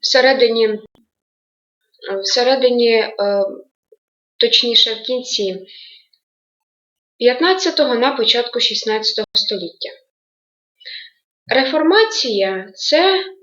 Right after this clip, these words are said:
зміни, покликані оновити католицьку церкву.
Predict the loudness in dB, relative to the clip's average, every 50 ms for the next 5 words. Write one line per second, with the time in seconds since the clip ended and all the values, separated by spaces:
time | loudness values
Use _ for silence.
0 | _ _ _ _ _ _ _ _ -6 -2 2 2 4 4 2 2 2 0 0 -2
1 | -2 -6 -8 -14 _ _ _ _ _ _ _ _ _ _ -20 -20 _ _ _ _
2 | 4 4 4 2 0 -2 -2 -2 2 2 2 2 2 2 0 0 -2 -4 -2 0
3 | 0 2 2 4 2 2 4 4 4 4 4 4 4 4 4 2 -4 -10 -18 _
4 | 0 0 0 0 0 -2 0 0 0 0 0 -4 -6 -4 -4 -6 -4 -2 -2 -2
5 | 0 -2 -4 -6 -10 -16 -20 -20